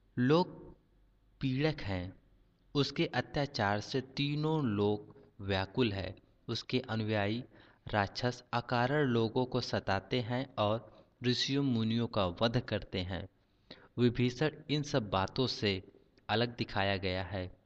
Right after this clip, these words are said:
वह रावण का भाई होकर भी लंका के एक कोने में साधु जीवन व्यतीत करता है। उसके हृदय में अखिल लोक रक्षक भगवान की भक्ति है। पैराग्राफ चेंज।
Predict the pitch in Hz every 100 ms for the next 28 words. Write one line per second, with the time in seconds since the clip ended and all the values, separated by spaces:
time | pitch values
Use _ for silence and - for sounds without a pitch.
0 | _ _ - - - 117 107 104 107 135
1 | 135 117 98 104 131 101 104 104 147 135
2 | 110 107 101 - - _ - 113 113 117
3 | 147 135 - 104 113 123 - _ _ -
4 | 139 156 - 120 123 131 123 117 - 110
5 | 104 117 151 127 104 107 110 113 - -
6 | - 98 95 - 147 - 95 - 95 87
7 | 92 85 - _ _ _ _ - 113 -
8 | 110 104 107 120 117 - 107 - 170 139
9 | 113 135 127 110 - - 101 98 98 98
10 | 107 117 101 92 - _ 143 101 92 90
11 | _ _ _ _ _ _ _ _ _ _
12 | _ - 101 98 98 101 95 92 - -
13 | 107 113